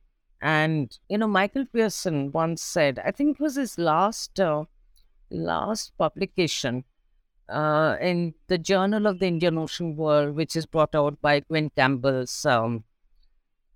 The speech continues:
Indian Ocean World Center at McGill, right? He talks about the ship, and then he talks about leaving the ship and going to the shore,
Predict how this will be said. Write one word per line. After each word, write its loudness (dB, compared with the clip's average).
Indian 2
Ocean -2
World 2
Center -2
at 0
McGill, 0
right? 0
He -10
talks 2
about 0
the -2
ship, 0
and 0
then 2
he 0
talks -2
about 2
leaving 2
the 2
ship -4
and 0
going -2
to -10
the -2
shore, -2